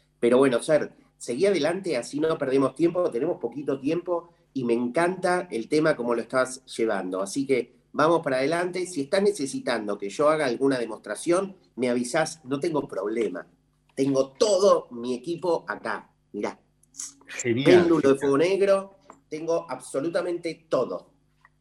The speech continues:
Speaker 2: Perfecto, buenísimo. Este, vamos a, a tratar de observar algo que, que ahora sí nos vamos a meter en un tema que mucha gente a veces pregunta, no entiende bien, bien de qué se trata,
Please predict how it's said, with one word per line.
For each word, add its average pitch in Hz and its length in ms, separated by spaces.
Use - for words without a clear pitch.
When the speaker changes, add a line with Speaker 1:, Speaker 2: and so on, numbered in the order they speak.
Speaker 2:
Perfecto, 90 720
buenísimo. 95 560
Este, 110 640
vamos 175 400
a, 98 640
a 95 100
tratar 180 360
de 127 100
observar 147 800
algo 165 440
que, 101 640
que 110 80
ahora 147 200
sí 185 200
nos 107 140
vamos 131 340
a 117 40
meter 139 460
en 131 120
un 147 160
tema 165 440
que 147 380
mucha 196 240
gente 190 240
a 156 40
veces 160 260
pregunta, 156 600
no 139 140
entiende 143 480
bien, 113 360
bien 127 220
de 117 80
qué 113 140
se 110 200
trata, 151 560